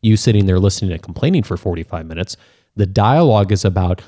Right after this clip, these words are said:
"Let's talk through what are the right ways to potentially solve the problem." Uh, not that we're gonna sol-, you're gonna solve every problem, you know, in a forty-five minute meeting, but at least you start the conversation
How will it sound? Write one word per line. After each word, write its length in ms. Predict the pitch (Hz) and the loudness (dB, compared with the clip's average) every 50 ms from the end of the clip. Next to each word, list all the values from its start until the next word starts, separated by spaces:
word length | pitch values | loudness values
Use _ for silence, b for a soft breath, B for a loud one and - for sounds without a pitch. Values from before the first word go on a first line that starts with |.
| _ _ | _ _
"Let's 380 | 117 104 107 151 170 - - - | -4 0 2 2 2 0 -4 -10
talk 440 | - - - 147 135 131 - - - | -6 -4 -2 0 0 0 -2 -8 -6
through 260 | - 127 120 120 110 | -2 2 2 4 4
what 200 | 104 104 110 113 | 4 4 4 4
are 120 | 113 107 | 4 4
the 100 | 101 107 | 4 2
right 360 | 98 92 98 101 98 107 113 - | 2 2 2 4 2 2 2 0
ways 340 | - 98 95 95 95 - - - | 0 0 2 2 0 -2 -4 -8
to 120 | - 101 | -8 -8
potentially 680 | - - - - - 101 95 - - 101 95 92 92 90 | -8 -8 -8 -6 -4 -4 -4 -4 -4 -6 -4 -4 -4 -4
solve 340 | - - 90 87 85 82 | -4 -4 -4 -4 -6 -6
the 100 | - 98 | -8 -10
problem." 480 | - - - 117 113 101 - - 85 87 b b b b b b b - | -6 -2 0 0 0 0 -2 -6 -12 -20 b b b b b b b -6
Uh, 120 | - - - | -4 -4 -4
not 320 | - 165 160 156 156 - | -2 0 0 0 2 2
that 100 | 180 147 | 2 2
we're 160 | 110 139 135 | 4 2 2
gonna 160 | 127 131 120 110 | 4 2 2 2
sol-, 320 | - - 117 113 - - | 2 0 0 0 0 0
you're 140 | 110 107 113 | 0 0 2
gonna 120 | 117 107 | 2 2
solve 240 | - - 107 98 - - - | 2 2 0 0 0 -2 -2
every 340 | 113 117 127 120 127 120 110 | 0 0 2 2 2 2 2
problem, 640 | - - 127 127 123 117 - 92 80 78 90 104 107 - | 2 0 0 0 2 0 -2 -4 -6 -8 -8 -10 -10 -6
you 100 | - 110 | -4 -2
know, 160 | 98 95 92 | -2 0 0
in 80 | 95 95 | 0 -2
a 60 | 90 | -2
forty-five 560 | - - - 101 98 95 - - 98 92 87 | -4 -4 -4 -2 -2 -2 -2 -2 -2 -2 -2
minute 200 | 92 90 87 95 | -4 -6 -6 -6
meeting, 440 | 101 107 143 165 147 104 87 92 98 b b b b b | -2 0 0 2 0 0 -2 -4 -8 b b b b b
but 100 | - 113 | -2 -2
at 120 | 110 110 113 | -2 0 0
least 420 | 107 110 123 160 170 - - - | 0 0 0 0 -2 -4 -4 -2
you 60 | 127 | -4
start 300 | 107 - - 113 101 - | -2 0 0 0 0 0
the 80 | - 95 | -2 -6
conversation 1000 | - - 101 95 90 85 78 90 - - 113 127 139 - - - 101 90 90 - | -4 -2 -2 -2 -2 -4 -8 -14 -6 -2 0 0 0 -2 -2 -4 -4 -4 -4 -8